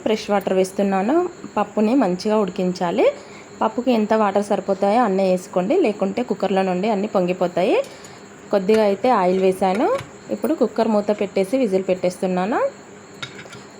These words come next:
రెండు లేక మూడు విజిల్లకి పప్పు ఉడుకుతుందండి.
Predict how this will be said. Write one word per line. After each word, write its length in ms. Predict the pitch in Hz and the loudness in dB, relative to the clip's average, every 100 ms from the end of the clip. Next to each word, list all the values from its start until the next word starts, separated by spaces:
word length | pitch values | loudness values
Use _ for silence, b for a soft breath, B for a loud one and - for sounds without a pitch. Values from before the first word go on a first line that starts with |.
| - - - | -12 -12 -2
రెండు 280 | 214 226 226 247 | 0 2 4 4
లేక 160 | 220 233 240 | 2 2 2
మూడు 180 | 214 214 208 | 4 4 2
విజిల్లకి 420 | 190 196 196 262 247 | 2 0 0 0 0
పప్పు 240 | 208 208 | -2 0
ఉడుకుతుందండి. 640 | 190 185 - 180 180 202 | -2 -2 -2 0 0 0